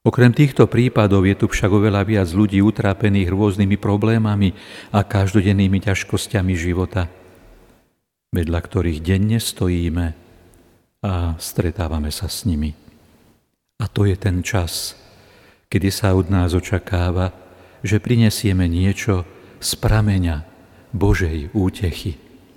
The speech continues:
Len v ňom nachádzame potrebné oslobodenie a návrat k Božej radosti. Či už vtedy, keď sa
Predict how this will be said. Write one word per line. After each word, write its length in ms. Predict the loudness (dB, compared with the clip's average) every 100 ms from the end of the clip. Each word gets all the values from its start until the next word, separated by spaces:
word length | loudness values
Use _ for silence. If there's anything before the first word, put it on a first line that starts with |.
| _ _ _ _ _ _ _ _ _ _ _ _ _ _ _ _ _ 0
Len 160 | 2
v 80 | 6 6
ňom 80 | 6
nachádzame 640 | 2 0 0 2 2 2
potrebné 560 | 0 0 0 2 2 2
oslobodenie 880 | 0 -2 0 2 2 2 2 0 -4 -12 -20 -14
a 100 | -4 0
návrat 480 | 2 2 0 -2 -2
k 60 | 2
Božej 320 | 4 4 4
radosti. 720 | 0 -2 -2 -4 -6 -8 -10 -16 -20 _ _ _ _ _ _ _ -2
Či 120 | 4
už 240 | 4 2 2
vtedy, 380 | 4 6 4 2
keď 160 | -4
sa 160 | 0